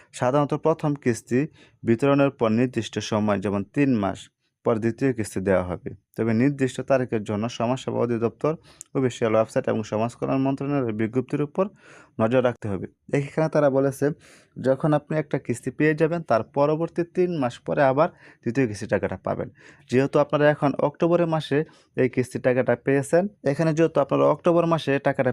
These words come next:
পেয়েছেন, তো আশা করি তিন মাস পর যদি টাকাটা দেয় তাহলে নভেম্বর, ডিসেম্বর, জানুয়ারি, তো পরবর্তী কিস্তিটা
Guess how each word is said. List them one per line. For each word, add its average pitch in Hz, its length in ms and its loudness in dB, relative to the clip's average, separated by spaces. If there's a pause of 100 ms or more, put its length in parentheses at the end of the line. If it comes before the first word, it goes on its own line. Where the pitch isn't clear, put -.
পেয়েছেন, 135 380 2 (100)
তো 120 160 0
আশা 120 200 2
করি 143 220 0
তিন 175 160 2
মাস 151 200 0
পর 147 200 2
যদি 123 200 0
টাকাটা 123 400 2
দেয় 104 260 2
তাহলে 110 400 2 (680)
নভেম্বর, 143 520 2
ডিসেম্বর, 131 440 0
জানুয়ারি, 110 460 2 (560)
তো 127 80 4 (240)
পরবর্তী 160 480 2
কিস্তিটা 147 460 -2